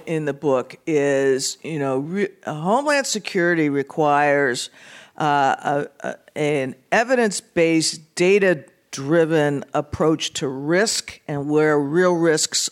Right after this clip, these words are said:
are, um, and then trying to bring resources to bear on reducing those risks. Um, but it is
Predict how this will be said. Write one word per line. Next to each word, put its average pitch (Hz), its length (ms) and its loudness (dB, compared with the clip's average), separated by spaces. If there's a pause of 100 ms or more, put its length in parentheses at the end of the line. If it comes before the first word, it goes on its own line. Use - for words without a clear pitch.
are, 170 520 2 (540)
um, 139 580 0 (200)
and 160 420 -2
then 156 340 0
trying 147 300 -2
to 131 60 -4
bring 196 380 0
resources 175 720 -2
to 165 100 -6
bear 151 400 0
on 139 140 0
reducing 190 640 -2
those 196 280 0
risks. 190 520 -2 (460)
Um, 160 500 0
but 190 380 0
it 202 340 2
is 180 280 -2